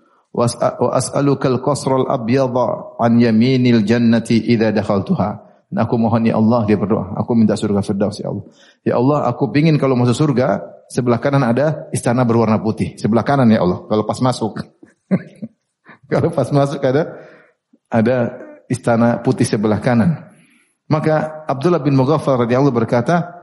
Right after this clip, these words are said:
"Salillahal jannah, minta saja surga kepada Allah, wa ta'awwadz minan nar, dan berlindunglah kepada Allah dari neraka jahanam." Enggak usah kayak gitu. Kenapa? "Fa inni sami'tu Rasulullah sallallahu alaihi wasallam yaqul," aku mendengar Rasulullah sallallahu alaihi wasallam bersabda,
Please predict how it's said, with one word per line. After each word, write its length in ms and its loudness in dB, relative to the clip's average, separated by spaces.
"Salillahal 960 2
jannah, 720 0
minta 320 2
saja 320 0
surga 320 0
kepada 400 0
Allah, 480 0
wa 160 0
ta'awwadz 560 0
minan 400 2
nar, 480 0
dan 240 -2
berlindunglah 720 0
kepada 400 -2
Allah 240 0
dari 240 0
neraka 320 0
jahanam." 720 -2
Enggak 160 -2
usah 320 0
kayak 240 0
gitu. 400 0
Kenapa? 320 0
"Fa 240 -2
inni 240 4
sami'tu 480 0
Rasulullah 480 0
sallallahu 240 2
alaihi 80 -6
wasallam 240 0
yaqul," 240 0
aku 240 0
mendengar 240 2
Rasulullah 240 0
sallallahu 240 2
alaihi 80 2
wasallam 240 -2
bersabda, 80 2